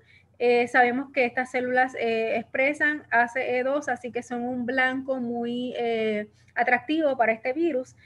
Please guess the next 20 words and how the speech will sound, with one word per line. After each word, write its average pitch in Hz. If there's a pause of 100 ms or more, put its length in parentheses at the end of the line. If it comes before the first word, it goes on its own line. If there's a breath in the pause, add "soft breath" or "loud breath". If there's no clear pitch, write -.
(140 soft breath)
y 277
siendo 277
el 277
virus 294
uno 277
que 254
se 262
transmite 247
a, 240
a 220
tra-, 208
mayormente 240
o 226
principalmente 233
a 247
través 226
de 247
la 240
vía 233
respiratoria, 254